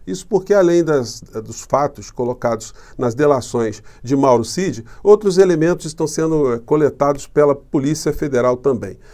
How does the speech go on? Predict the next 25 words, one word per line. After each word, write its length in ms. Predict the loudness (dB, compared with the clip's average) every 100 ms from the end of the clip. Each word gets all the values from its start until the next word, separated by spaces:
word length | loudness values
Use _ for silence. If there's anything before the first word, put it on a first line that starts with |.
| -20 -4
Algumas 480 | 2 4 6 6 6
outras 300 | 4 2 0
situações 640 | 4 2 2 2 4 4
nesse 480 | 2 2 0 0 0
feriadão 640 | 0 2 4 4 2 0 0
de 120 | -2
carnaval 640 | -4 -2 -2 2 2 2 -10 -12
estão 240 | -4 0 0
chamando 380 | 0 4 6
a 40 | 6
atenção 440 | 4 2 4 2
de 100 | 2
mais 320 | 2 2 2
pessoas 600 | -2 -6 -4 0 0 2
a 80 | -2
partir 480 | 0 -2 0 -4 -2
de 80 | -4
espaços 520 | -8 -2 -2 -2 -4
aqui, 300 | -4 -4 -10
de 180 | -8 -10
fatos 440 | -6 -2 -2 -6
que 100 | -6
nós 220 | -4 -4
temos 260 | -4 -6 -6
trazido 500 | -6 -4 -4 -8